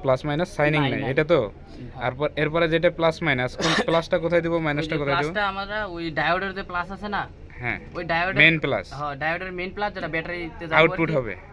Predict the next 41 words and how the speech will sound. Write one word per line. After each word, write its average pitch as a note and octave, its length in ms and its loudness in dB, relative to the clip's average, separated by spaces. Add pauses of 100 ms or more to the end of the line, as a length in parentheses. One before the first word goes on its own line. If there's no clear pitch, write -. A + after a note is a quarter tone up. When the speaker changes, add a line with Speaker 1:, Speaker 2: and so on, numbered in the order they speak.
(140)
Speaker 2:
হ্যাঁ, C3+ 220 -10
এই, E3+ 320 -8
এটা, F#3 120 -6
এটার F#3 260 -6
সাথে G3+ 240 -8
আমরা A3 220 -4
প্লাসটা E3+ 360 -8 (520)
কালেকশন D#3 340 -8
করে C3+ 160 -14
দেব। - 540 -14
Speaker 1:
আচ্ছা, G2+ 260 -10 (380)
এরপরে C3 340 0
মাইনাসটা? C#3 560 2 (960)
Speaker 2:
এরপরে E3 260 -6
মাইনাসটা F#3 540 -2
ওই F3 520 -8
ডায়োডের F3 420 -4
ওই F3+ 100 -6
নেগেটিভের E3 800 -6
যে F3+ 160 -8
ই F3+ 160 -10
আছে, F#3+ 200 -12 (460)
ওই D3+ 140 -6
যে D3+ 140 -4
ওই B2+ 100 0
Speaker 1:
মেইন, C#3 140 8
Speaker 2:
তারে D3 140 6
আমরা C#3+ 260 -6
Speaker 1:
মেইন D3 220 6
নেগেটিভ, C#3 500 4
তাই D3+ 100 4
তো? E3 80 2
Speaker 2:
হ্যাঁ, D3 120 4
মেইন D#3 120 -2
নেগেটিভে D#3 440 -8
কালেকশন C#3 360 -12
করে C3 160 -14
দেব। - 100 -10
Speaker 1:
আচ্ছা, A2 200 -6
মেইন B2 200 0
নেগেটিভ। G#2+ 400 -2